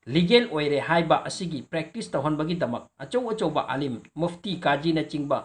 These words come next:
ꯌꯨꯒꯤ ꯃꯍꯐꯤꯜꯗ ꯌꯥꯎꯍꯜꯂꯝꯃꯤ꯫ ꯗꯤꯟ ꯏꯂꯥꯍꯤꯗ ꯗꯥꯔꯤ ꯀꯣꯏ ꯀꯛꯄ ꯀꯝꯄꯜꯁꯔꯤ ꯑꯣꯏꯔꯝꯃꯤ꯫ ꯄꯔꯗꯥ ꯁꯤꯁꯇꯦꯝ ꯂꯧꯊꯣꯛꯈꯤ꯫ ꯂꯩꯁꯥꯕꯤ ꯅꯨꯄꯤꯁꯤꯡꯕꯨ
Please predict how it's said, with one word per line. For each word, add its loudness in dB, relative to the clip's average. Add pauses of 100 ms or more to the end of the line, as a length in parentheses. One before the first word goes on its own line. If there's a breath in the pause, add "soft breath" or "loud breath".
(220)
ꯌꯨꯒꯤ 2
ꯃꯍꯐꯤꯜꯗ 0
ꯌꯥꯎꯍꯜꯂꯝꯃꯤ꯫ 2 (380)
ꯗꯤꯟ 0
ꯏꯂꯥꯍꯤꯗ 6
ꯗꯥꯔꯤ 6
ꯀꯣꯏ 6
ꯀꯛꯄ -2
ꯀꯝꯄꯜꯁꯔꯤ -10
ꯑꯣꯏꯔꯝꯃꯤ꯫ -10 (280)
ꯄꯔꯗꯥ 8
ꯁꯤꯁꯇꯦꯝ -2
ꯂꯧꯊꯣꯛꯈꯤ꯫ -2 (220 soft breath)
ꯂꯩꯁꯥꯕꯤ 4
ꯅꯨꯄꯤꯁꯤꯡꯕꯨ -2